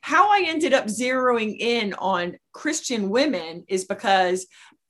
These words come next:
I've always been a women's advocate. My mama raised a strong woman, and I always felt like I want to help other women just like me who came from nothing, and I want to give them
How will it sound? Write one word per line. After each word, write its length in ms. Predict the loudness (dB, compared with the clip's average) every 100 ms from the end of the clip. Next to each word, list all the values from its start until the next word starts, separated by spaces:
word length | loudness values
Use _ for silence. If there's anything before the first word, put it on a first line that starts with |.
| _
I've 160 | -2 2
always 220 | 2 0
been 160 | -2 -4
a 60 |
women's 340 | -2 -2 -2 -2
advocate. 640 | -2 -4 -6 -6 -6 -6
My 160 | -6 -4
mama 320 | -2 -2 -2
raised 300 | 0 0 -2
a 40 |
strong 460 | -8 -6 -4 -2 -2
woman, 460 | -2 -2 -2 -2 -4 -14 -18 -4
and 100 | 0
I 120 | 2
always 260 | 2 0 0
felt 180 | 0
like 160 | 2 0
I 60 | -2
want 180 | -4
to 60 | -2
help 240 | -2 -4 -4
other 240 | -4 -2
women 640 | -4 -4 -4 -6 -8 -8 -10 _ -8
just 220 | -6 -2
like 200 | -2 -2
me 240 | -4 -2
who 140 | -2 -6
came 260 | -6 -6
from 220 | -6 -6
nothing, 420 | -4 -4 -4 -6 -4
and 80 |
I 60 | -6
want 180 | -4 -4
to 140 | -4
give 260 | -6 -6 -2
them 420 | 0 -2 -4 -8